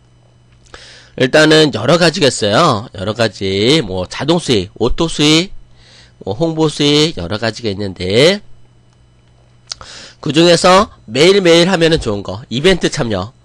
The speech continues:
예. 출석을 하시면 루이비통 핸드백, 핸드백, 루이비통죠? 대박. 예. 이거 걸리면은 대박이겠다. 예.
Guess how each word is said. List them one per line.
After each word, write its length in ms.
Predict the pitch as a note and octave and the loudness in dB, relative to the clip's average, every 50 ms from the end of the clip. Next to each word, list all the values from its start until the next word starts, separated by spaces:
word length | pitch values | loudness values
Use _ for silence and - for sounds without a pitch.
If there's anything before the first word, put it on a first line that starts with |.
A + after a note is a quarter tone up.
| _ _ _ _ _ _ | _ _ _ _ _ _
예. 280 | A2+ A2 G2+ F#2 F#2 F#2+ - - - - - - - _ | -12 -10 -8 -8 -10 -10 -14 -18 -20 -20 -20 -20 -20 _
출석을 460 | - - F3+ E3+ - F#3 F3+ F3+ F3 | -4 -4 -2 0 2 2 4 4 4
하시면 580 | F3 F3 - A3+ A#3 D#3+ A#2 A2+ C3+ F3 A3 - - - - _ _ _ | 2 2 0 -2 0 2 2 4 4 2 2 0 -6 -18 -20 _ _ _
루이비통 960 | - - A#2 B2+ C#3+ D3+ E3 D#3 D#3 D3+ - - - - E3 F3 F#3 G3 A#3+ - _ _ _ _ - | -6 -2 0 2 2 2 2 2 0 -2 -2 -4 0 2 4 4 4 2 0 -6 _ _ _ _ -6
핸드백, 600 | G3 G3 F3 F#3+ F3+ - - G#2+ F#2 F2 F#2+ C#3+ - _ _ _ _ _ _ _ _ _ _ _ _ _ - - | -6 -2 -2 -2 0 0 0 0 0 -2 -8 -14 -20 _ _ _ _ _ _ _ _ _ _ _ _ _ -10 -10
핸드백, 400 | D#3+ C#3 A#2+ G2+ G2+ F#2 F2 - _ _ _ _ _ | -8 -6 -4 -4 -6 -6 -6 -12 _ _ _ _ _
루이비통죠? 840 | A2+ B2 C#3+ F3 D#3+ D#3+ D#3+ - - B2 A#2 G#2+ D#3+ G#3 D#4+ F4+ - _ _ _ _ _ _ | -2 0 0 2 2 0 0 0 -2 -2 0 0 0 0 0 -2 -6 _ _ _ _ _ _
대박. 440 | - G#2 A#2 A#2+ A2 A#2 F#2+ F2+ F2+ - - _ _ _ _ _ _ _ _ - | -4 -2 0 0 0 -2 -4 -6 -10 -16 -20 _ _ _ _ _ _ _ _ -8
예. 320 | G#2 G2+ G2 F#2 E2+ F2 - _ - - - - - - - - _ - | -6 -6 -6 -6 -10 -12 -16 _ -20 -20 -20 -20 -20 -20 -20 -20 _ -8
이거 180 | A2+ G#2+ C3 C3 | -2 -2 -2 -2
걸리면은 500 | - A#2+ B2 A#2 A#2 A#2 A#2 A#2 A#2 A2+ | 0 -4 -4 -2 -2 -2 -2 -4 -4 -2
대박이겠다. 880 | - - A2+ G#2 A2+ A2+ A2 G2+ - G2 F#2+ - - A#2+ C3 C#3 D#3+ - - | -2 -2 0 0 0 -2 -2 -4 -8 -10 -6 -2 0 0 0 0 -4 -8 -10
예. 360 | G#2+ G2+ G2+ G2 G2 G2 G2+ | -6 -6 -4 -4 -4 -6 -8